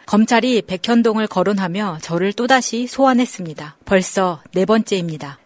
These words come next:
저를 희생제물로 삼아 정권의 무능을 감추고 민심 이반 위기를 모면하겠다는 것이겠지요. 현 정부 감사원조차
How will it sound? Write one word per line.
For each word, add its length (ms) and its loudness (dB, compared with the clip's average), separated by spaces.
저를 260 4
희생제물로 720 2
삼아 540 0
정권의 560 2
무능을 340 6
감추고 680 -4
민심 500 6
이반 380 2
위기를 560 4
모면하겠다는 800 2
것이겠지요. 720 -4
현 220 6
정부 460 0
감사원조차 1040 0